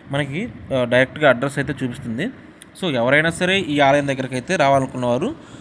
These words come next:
ఓన్ వెహికల్తో అయితే రావాలి. ఇక్కడికి ఏంటంటే ట్రాన్స్‌పోర్ట్ అనేది ఎటువంటి బస్ సౌకర్యం కానీ లేదా ఆటోస్ అని ఇవి మనం ఓన్గా పెట్టుకొని అయితే ఇక్కడికి రావడానికైతే వీలుంటుంది.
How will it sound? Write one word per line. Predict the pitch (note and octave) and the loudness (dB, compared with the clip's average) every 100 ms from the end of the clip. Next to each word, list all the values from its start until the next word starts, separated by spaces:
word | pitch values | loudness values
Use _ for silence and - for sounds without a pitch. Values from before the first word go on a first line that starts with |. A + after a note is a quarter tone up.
| - - | -20 -6
ఓన్ | C3 F#3+ | 0 2
వెహికల్తో | F#3 E3+ E3+ D3+ | 2 2 0 0
అయితే | D#3+ D#3 | -2 2
రావాలి. | D3+ B2 A2 G#2+ | 4 6 4 0
ఇక్కడికి | B2+ C#3 C#3+ | -6 -4 -2
ఏంటంటే | D#3 E3 G3 | -2 0 -2
ట్రాన్స్‌పోర్ట్ | D3 D3 D3 - D#3 D3+ | 0 -2 -2 -6 -4 -2
అనేది | C#3+ C#3+ A3 G3 C#3+ D3+ - | -2 -4 -6 -4 -6 -8 -10
ఎటువంటి | C3+ C3+ D3 C#3+ | -6 -4 -2 -2
బస్ | B2+ B2 | -4 -4
సౌకర్యం | - C3+ C3 B2 | -4 -6 -4 -4
కానీ | B2 B2 | -2 -2
లేదా | C3 B2 B2+ | -2 0 0
ఆటోస్ | A#2+ B2 B2 | 0 -4 -6
అని | B2 C#3+ E3 | -6 -6 -8
ఇవి | E3+ E3 | -4 -2
మనం | D3+ D3+ C#3 | 0 -2 0
ఓన్గా | D3+ E3 | 0 0
పెట్టుకొని | E3 C#3+ - C#3+ | 0 -4 -4 -4
అయితే | C#3 F3 D4 - - - - - | -2 -2 -4 -8 -20 -20 -18 -8
ఇక్కడికి | D#3+ C#3+ | -4 0
రావడానికైతే | C#3+ D3 D3+ E3 E3 | 2 4 2 -2 -4
వీలుంటుంది. | C#3 D3 B2+ A2+ G#2 | 0 0 0 -6 -10